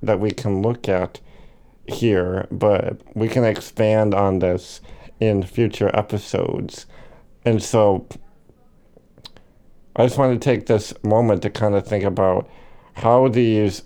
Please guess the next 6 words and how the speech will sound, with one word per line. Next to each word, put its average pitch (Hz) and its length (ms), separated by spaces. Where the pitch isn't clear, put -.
influences, 98 1300
um, 90 460
throughout 113 400
our 101 160
lives 92 680
have 90 600